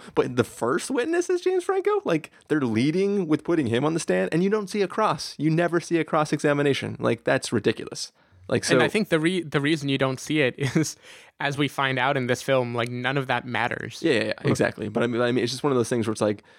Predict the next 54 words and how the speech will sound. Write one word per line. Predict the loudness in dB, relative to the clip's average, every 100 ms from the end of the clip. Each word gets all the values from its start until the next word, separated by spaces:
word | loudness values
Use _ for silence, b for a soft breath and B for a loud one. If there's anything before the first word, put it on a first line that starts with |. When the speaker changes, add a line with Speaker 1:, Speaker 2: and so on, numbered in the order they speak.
| b b
Speaker 1:
you | -6 0 2
are | 2 2
setting | 0 -2 0 2
up | 0 -2
a | -4
situation | -2 2 2 2 0 0
le-, | 0 0 -2 -2 0
in | 2
which | 2 2
there's | 2 2
a |
very | 2 2 2
interesting | 0 -2 -2 0 0
thing | 0
happening, | 0 -2 0 0 0 -2 -6 b b b -2
and | 2
you | 2
try | 2 0
to | 2
give | 2 0
us | -2
gotcha | 0 0 0 -2
moments | 0 0 0 -4
during | -2 0 2
his | 0 0
testimony, | -2 0 0 2 2 0
but | 0
then | 2 2
you | 4 4 4 2
just | 0 -4 -8 _ b b _ _ _
don't | 2 4
even | 2
show | 2 2
a | 2
cross, | 2 2 2 0
and | 0
then | 0
you | 0
leave, | 2 2 2
and | 0
then | -2 -4 _
that | -2 -2 -6
turns | -4 -2 0
out | 0
to | -2
not | -2 0
have | -2 0
any | 0 2
bearing | 2 2
on | 0
the | -2
case | -4 -4
at | -4
all. | -4 -4